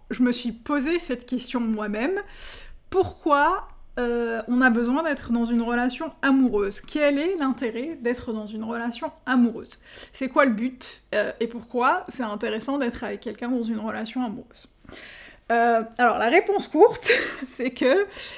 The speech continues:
ça dépend vraiment de la personne à qui tu poses la question et ça dépend vraiment de l'approche globale qu'on a dans notre vie. On va avoir des gens qui vont avoir, avoir une approche hyper, euh,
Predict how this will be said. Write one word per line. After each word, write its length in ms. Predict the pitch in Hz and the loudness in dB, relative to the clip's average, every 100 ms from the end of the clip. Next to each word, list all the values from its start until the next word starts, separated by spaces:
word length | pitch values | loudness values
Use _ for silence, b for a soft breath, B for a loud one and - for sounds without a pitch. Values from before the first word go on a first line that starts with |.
| B | B
ça 280 | - - 285 | -10 0 2
dépend 380 | 277 285 403 339 | 2 -2 -4 -4
vraiment 640 | 226 196 262 302 254 262 330 | -6 -4 0 2 2 0 -4
de 120 | 220 | -4
la 120 | 214 | -4
personne 540 | 214 277 - - 226 240 | -4 -8 -6 -4 -4 -4
à 80 | 220 | -8
qui 140 | 214 | -10
tu 160 | - - | -16 -10
poses 300 | 269 294 247 | -6 -4 -4
la 80 | |
question 500 | 220 220 - 220 240 | -6 -10 -10 -6 -6
et 80 | - | -6
ça 160 | - 214 | -8 -6
dépend 380 | 208 247 262 262 | -6 -2 -2 -2
vraiment 320 | 220 220 247 | -4 -4 -2
de 80 | 214 | 0
l'approche 500 | 214 214 - 294 208 | -2 -4 -8 -8 -6
globale 540 | 202 220 208 220 302 B B B B - | -2 0 0 -4 -6 B B B B -10
qu'on 220 | 240 240 | -4 0
a 220 | 254 285 226 | 0 0 -2
dans 180 | 233 | -2
notre 240 | 220 196 202 | -2 -2 -6
vie. 200 | - - B B B | -10 -14 B B B
On 80 | 233 | -4
va 160 | 240 247 | 0 4
avoir 200 | 320 294 | 2 2
des 140 | 262 | 0
gens 200 | 247 311 | 0 -4
qui 140 | - | -4
vont 80 | 233 | -4
avoir, 360 | 208 220 254 - | -2 -2 -4 -8
avoir 280 | 233 226 294 | -6 -2 0
une 120 | 262 | 0
approche 440 | 214 202 240 233 - | -2 -4 -6 -6 -4
hyper, 380 | 247 226 285 302 254 | -6 -2 0 0 -2
euh, 680 | 220 220 214 208 208 202 | -2 -2 -4 -6 -8 -8